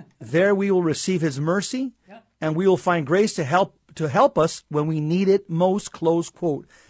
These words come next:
Speaker 1: Then she wrote on her Instagram, "Praise his name.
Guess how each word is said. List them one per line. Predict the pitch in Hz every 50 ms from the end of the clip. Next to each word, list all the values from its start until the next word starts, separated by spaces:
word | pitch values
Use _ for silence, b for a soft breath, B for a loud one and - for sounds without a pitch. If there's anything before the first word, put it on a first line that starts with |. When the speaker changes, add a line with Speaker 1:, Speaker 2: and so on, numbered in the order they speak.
| b b b
Speaker 1:
Then | 147 160 202 226
she | - - 269
wrote | 220 202 196 202 196
on | 185 165
her | 160 160
Instagram, | - 180 208 214 - - 165 143 147 139 143 151 139 - _ _
"Praise | - - 165 190 220 196 196
his | 254 226
name. | 226 202 160 147 151 180 208 208